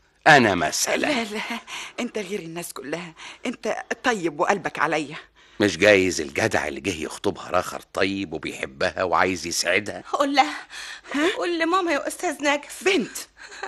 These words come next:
Speaker 2: أنت إيه اللي خلاكي تقفي وتسمعي الكلام؟
Speaker 3: ما هو يا ماما.
Speaker 2: شش، على أوضتك، مش عاوزة أسمع صوتك، مفهوم؟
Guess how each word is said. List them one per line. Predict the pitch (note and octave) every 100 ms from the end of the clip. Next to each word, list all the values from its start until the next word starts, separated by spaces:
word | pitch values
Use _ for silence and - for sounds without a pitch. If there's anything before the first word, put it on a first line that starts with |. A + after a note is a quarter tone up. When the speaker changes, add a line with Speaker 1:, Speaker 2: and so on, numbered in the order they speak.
| G4 - _
Speaker 2:
أنت | A3+ -
إيه | F4
اللي | E4+
خلاكي | C4 D4+ D4+
تقفي | - B3+ A#3 G#3+
وتسمعي | G#3 - - A#3+ B3+ G3
الكلام؟ | - E3 C#3 - -
Speaker 3:
ما |
هو | A4 A4+ A#4+
يا | G#4+ A4+ A4
ماما. | F#4 -
Speaker 2:
شش، | - - - - - - - -
على | C3 D#3+
أوضتك، | - F#3+ - - _ _ - -
مش | E3+ -
عاوزة | G3+ G#3+ -
أسمع | F#3+ F3+
صوتك، | E3+ E3 - -
مفهوم؟ | D#3+ - A#3 C#4+